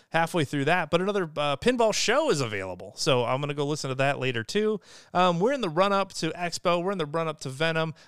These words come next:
I was playing Venom again on location over at District One, Stevens Point.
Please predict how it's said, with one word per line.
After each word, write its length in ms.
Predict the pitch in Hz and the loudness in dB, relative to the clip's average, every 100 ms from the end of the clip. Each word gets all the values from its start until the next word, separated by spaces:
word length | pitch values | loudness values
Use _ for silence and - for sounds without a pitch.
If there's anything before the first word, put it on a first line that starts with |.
| - | -2
I 80 | 143 | -2
was 120 | 151 | -2
playing 340 | - 202 180 | -4 -4 0
Venom 280 | 147 156 151 | 0 0 -2
again 340 | 131 120 117 | -2 0 0
on 120 | 113 107 | 0 -4
location 580 | 107 117 117 - 110 113 | -4 -4 -4 -4 -6 -6
over 200 | 117 110 | -4 -4
at 120 | 113 | -2
District 400 | 208 - 151 - | -4 -2 -8 -8
One, 300 | 107 98 98 | -10 -10 -10
Stevens 340 | - 180 123 | -8 -6 -6
Point. 360 | - 101 98 | -10 -14 -16